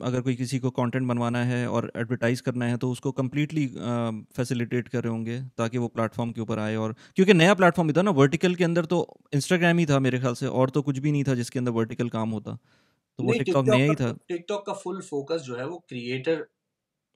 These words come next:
Speaker 2: creators के ऊपर था। वो जो है वो creators को लेके आ रहे थे, उनको incentivize कर रहे थे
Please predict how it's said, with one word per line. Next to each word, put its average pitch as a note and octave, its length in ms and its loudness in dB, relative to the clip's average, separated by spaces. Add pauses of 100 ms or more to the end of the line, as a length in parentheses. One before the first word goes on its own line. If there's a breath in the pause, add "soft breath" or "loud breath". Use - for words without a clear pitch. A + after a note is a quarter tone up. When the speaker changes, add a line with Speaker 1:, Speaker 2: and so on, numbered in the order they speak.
(520)
Speaker 2:
creators D3 480 -4
के D3+ 80 -6
ऊपर A2+ 180 -6
था। - 180 -10
वो C3+ 280 -2
जो E3+ 160 -4
है C3+ 200 -2
वो D3+ 200 -4
creators C3 500 -8
को D#3+ 100 -6
लेके B2 240 -4
आ C#3 80 -4
रहे D3+ 120 -2
थे, E3 100 -12
उनको C#3 260 -12
incentivize A2+ 560 -12
कर - 100 -6
रहे C#3+ 140 -6
थे - 360 -16